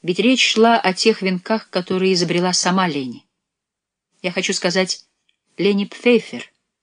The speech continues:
ей-богу, ее гладкие строгие венки из вереска действительно выглядели совсем как венки из эмали, и, поверьте мне,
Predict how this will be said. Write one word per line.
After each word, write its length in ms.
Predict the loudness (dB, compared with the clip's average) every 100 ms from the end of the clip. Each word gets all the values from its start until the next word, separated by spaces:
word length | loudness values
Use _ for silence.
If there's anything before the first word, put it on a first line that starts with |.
| _ _ _
ей-богу, 580 | -4 -4 0 0 -2 -10 _ _ _ _ _ -2
ее 220 | 2 4
гладкие 540 | 4 4 2 -2 -2
строгие 460 | 0 2 4 4 2
венки 400 | 0 -4 -2 -2
из 140 | -2
вереска 600 | 2 4 6 4 -2 -6 -10 _ _ _ -8
действительно 800 | -2 -2 0 0 2 4 4
выглядели 640 | 4 4 4 4 4 2 -2 _
совсем 580 | -4 -2 -2 0 4 4
как 260 | 2 -2 -2
венки 520 | -2 -2 -2 -4 -4 -2
из 200 | -2 0
эмали, 540 | 2 2 0 -4 -10 _ _ _ _ _ _ _
и, 80 | -8
поверьте 480 | 0 0 0 -2 -4
мне, 280 | -4 -8